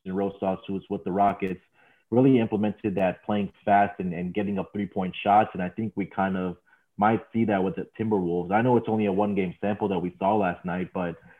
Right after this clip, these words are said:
they were really jacking up the threes early in the, uh, shot clock and kinda getting up and down the floor, um, with the Bucks last night. So,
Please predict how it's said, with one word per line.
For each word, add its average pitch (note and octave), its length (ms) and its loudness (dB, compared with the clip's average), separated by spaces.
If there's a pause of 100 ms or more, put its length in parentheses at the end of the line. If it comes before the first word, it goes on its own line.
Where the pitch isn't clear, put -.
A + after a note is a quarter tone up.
(160)
they A2 80 6
were B2 220 2 (160)
really A#2 200 4
jacking G#2 380 2
up G#2 140 -4
the G2+ 60 -2
threes G#2 300 0
early G#2 300 0
in G2+ 240 -2
the, F#2+ 400 -4
uh, E2 240 -8 (100)
shot G2 280 2
clock F#2+ 240 0
and F#2 180 -4
kinda G2 200 -2
getting F#2 260 -4
up F#2 160 -6
and F#2 80 -4
down F2+ 160 -2
the D#2+ 80 -8 (100)
floor, F#2 440 -2 (380)
um, F2 360 -2
with F#2+ 240 -4
the G2 80 -4
Bucks F#2 340 -4
last F#2 300 0
night. F2+ 220 -4 (120)
So, F2+ 480 -4